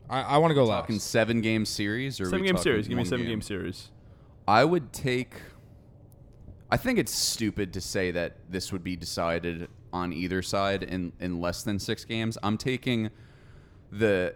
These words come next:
Speaker 2: Allen Iverson, D Wade, Michael Jordan, Kawhi Leonard, and Kevin Durant team in six or seven games. Either way, they're pulling it out because Michael Jordan's never lost in the finals. But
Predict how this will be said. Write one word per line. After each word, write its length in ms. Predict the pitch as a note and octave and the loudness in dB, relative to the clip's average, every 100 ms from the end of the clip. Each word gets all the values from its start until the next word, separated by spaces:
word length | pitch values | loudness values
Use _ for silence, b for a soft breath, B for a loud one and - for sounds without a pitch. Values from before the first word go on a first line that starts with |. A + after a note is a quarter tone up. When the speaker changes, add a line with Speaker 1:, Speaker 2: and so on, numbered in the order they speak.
| - | 4
Speaker 2:
Allen 280 | A#2 A#2 | 6 6
Iverson, 520 | G#2+ G#2+ G#2 - G#2+ F#2+ | 4 4 2 0 -2 -2
D 220 | G#2 G2+ | -2 0
Wade, 340 | G2 F#2+ F#2+ | 0 0 0
Michael 300 | F#2 G2 F#2+ | -2 -2 -4
Jordan, 360 | F#2+ G2 F#2 F2+ | -4 -2 -2 -4
Kawhi 540 | - F#2 F2+ F2+ F2+ | -6 -4 0 2 0
Leonard, 400 | F2+ F2+ F2 F2 E2+ | -2 -2 -2 -4 -6
and 280 | F2 E2+ | -6 -6
Kevin 320 | E2+ G2 F2+ E2+ | -6 -4 -4 -4
Durant 460 | D2+ D#2 E2+ - | -4 -4 -6 -8
team 340 | - A#2 A#2 A2+ | -10 -4 -2 -2
in 260 | - F2+ | -2 -4
six 480 | - - - F#2 - | -6 -6 -4 -6 -4
or 80 | E2 | -6
seven 400 | - B1+ G1+ G#1+ | -4 -6 -6 -10
games. 600 | G1+ - - - - - - - - - - - | -12 -14 -14 -16 -16 -18 -20 -20 -20 -20 -20 -4
Either 280 | G#2+ G#2 F#2+ | 0 2 4
way, 220 | F#2 E2+ | 2 0
they're 120 | E2 | 0
pulling 380 | - F#2+ F2 E2 | -4 -4 -2 -2
it 80 | D2+ | -2
out 300 | D2+ D#2+ D2+ - | 0 -2 -4 -12
because 340 | - C#2+ D2+ - | -12 -8 -8 -6
Michael 240 | D#2+ D#2 | -8 -8
Jordan's 320 | D#2 E2 D#2+ | -6 -6 -6
never 160 | D#2 A#1 | -8 -8
lost 360 | C#2+ F#2+ G2 - | -2 -2 -2 -6
in 40 | |
the 80 | F#2+ | -8
finals. 560 | F#2 F2 F2 F2 - - - - b b b b - | -4 -4 -4 -6 -10 -18 -20 -20 b b b b -16
But 240 | - - | -10 -8